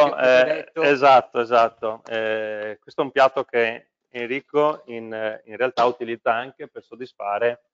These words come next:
Speaker 2: i vegetariani o i vegani che vanno a, a visitarlo, a fargli visita nel, eh, nel suo ristorante, perché lo trasforma in una bistecca,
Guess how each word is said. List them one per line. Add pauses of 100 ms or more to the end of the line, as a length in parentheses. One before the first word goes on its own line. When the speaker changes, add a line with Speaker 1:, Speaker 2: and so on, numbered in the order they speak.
(420)
Speaker 2:
i
vegetariani
o
i
vegani
che
vanno
a,
a
visitarlo,
a
fargli
visita
nel,
eh,
nel
suo
ristorante,
perché
lo
trasforma
in
una
bistecca,